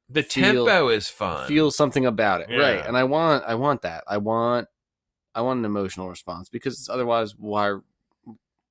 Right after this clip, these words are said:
Speaker 2: why record it, you know? And it's under my regular name or my
Speaker 1: Mm-hmm.
Speaker 2: band's name, Busted Radio. Um, and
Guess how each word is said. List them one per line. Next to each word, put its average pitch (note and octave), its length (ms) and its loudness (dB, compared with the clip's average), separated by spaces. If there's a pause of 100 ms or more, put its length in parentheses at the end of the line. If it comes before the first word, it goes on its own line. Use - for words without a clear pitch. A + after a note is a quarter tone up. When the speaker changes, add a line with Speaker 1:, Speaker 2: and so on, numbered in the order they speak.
(220)
Speaker 2:
why G2+ 200 -4
record F#2 400 -10
it, - 140 -20
you F#2+ 80 -12
know? F#2 220 -8
And F#2 100 -8
it's F#2 200 -12
under G2 380 -6
my F#2+ 240 -4
regular F#2+ 440 -6
name F#2+ 380 -6
or F#2 140 -6
my C3 160 -6
Speaker 1:
Mm-hmm. C#3+ 100 -4
Speaker 2:
band's F#2+ 300 -6
name, F#2 200 -8
Busted F2+ 300 -12
Radio. F#2 420 -10 (460)
Um, F2+ 520 -4 (920)
and G#2 420 -6